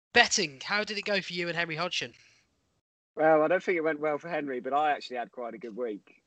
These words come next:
Speaker 2: Uh,
Speaker 1: No.
Speaker 2: yeah, w-, so you don't get to, you don't get to tell me I'm doing bad this
Speaker 1: No.
Speaker 2: week.
Speaker 1: And here's
Speaker 2: We won my double.
Speaker 1: Before
Speaker 2: M K Dons conceded a ninety plus four equaliser to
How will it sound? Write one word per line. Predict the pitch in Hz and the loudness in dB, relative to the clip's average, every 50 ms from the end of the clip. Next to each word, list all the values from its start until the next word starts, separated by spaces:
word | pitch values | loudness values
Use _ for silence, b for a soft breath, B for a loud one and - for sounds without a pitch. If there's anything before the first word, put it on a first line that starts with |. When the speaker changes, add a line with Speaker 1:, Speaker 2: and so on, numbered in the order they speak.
| - | -10
Speaker 2:
Uh, | 113 110 107 107 | -8 -8 -6 -6
Speaker 1:
No. | - 147 139 - - - - _ _ _ _ _ _ _ _ | -6 -6 -6 -8 -10 -14 -18 _ _ _ _ _ _ _ _
Speaker 2:
yeah, | 113 117 123 139 - - | -4 0 0 0 -2 -4
w-, | 127 120 - _ _ _ | -8 -14 -14 _ _ _
so | - - 143 143 | -6 0 2 4
you | 135 135 139 | 4 4 6
don't | 135 147 143 143 | 6 4 4 4
get | 143 139 - - | 4 2 0 -2
to, | - 135 131 127 - - _ - - | -2 -2 -2 -2 -4 -10 _ -12 -4
you | 160 | 2
don't | 151 165 170 156 | 4 4 4 4
get | 156 139 - | 4 0 0
to | - | -4
tell | - - 156 147 | -2 0 2 2
me | 139 139 | 2 0
I'm | 135 131 127 | -2 -2 -2
doing | 131 135 131 127 | -2 -2 -2 -2
bad | 110 135 127 123 110 117 107 101 - - | 0 0 0 0 -2 -6 -10 -12 -10 -10
this | 135 135 131 | -10 -8 -6
Speaker 1:
No. | 185 185 | -6 -6
Speaker 2:
week. | 117 104 104 - - - - - - - - | -4 -4 -6 -6 -4 -4 -4 -4 -4 -4 -2
Speaker 1:
And | 214 208 | 2 6
here's | 196 269 285 285 - - - | 8 8 8 8 6 4 2
Speaker 2:
We | 147 147 | 2 2
won | 147 170 175 165 | 4 4 4 4
my | 160 147 | 4 2
double. | 131 147 143 143 139 147 156 156 - _ _ _ _ _ _ _ _ _ _ _ _ _ _ _ _ _ _ _ _ _ _ _ _ _ _ _ _ _ _ _ _ | 2 2 0 0 0 -2 -6 -8 -12 _ _ _ _ _ _ _ _ _ _ _ _ _ _ _ _ _ _ _ _ _ _ _ _ _ _ _ _ _ _ _ _
Speaker 1:
Before | - 208 151 160 - | -4 -2 0 2 2
Speaker 2:
M | 269 185 | 4 4
K | 151 143 | 4 6
Dons | 151 156 151 147 143 - | 6 4 4 4 2 0
conceded | - 156 131 - 160 156 147 139 139 | -2 -2 0 2 4 4 6 6 4
a | 139 | 4
ninety | 139 139 139 139 135 131 - 131 | 4 2 2 2 0 -2 -4 -6
plus | - - 135 131 - - | -4 -4 -4 -4 -6 -4
four | - 143 139 135 135 127 - | -2 0 0 2 2 2 2
equaliser | 135 139 123 - 139 123 123 123 123 113 117 113 | 0 0 0 -2 -2 -2 0 0 0 -2 -4 -8
to | - 120 | -12 -14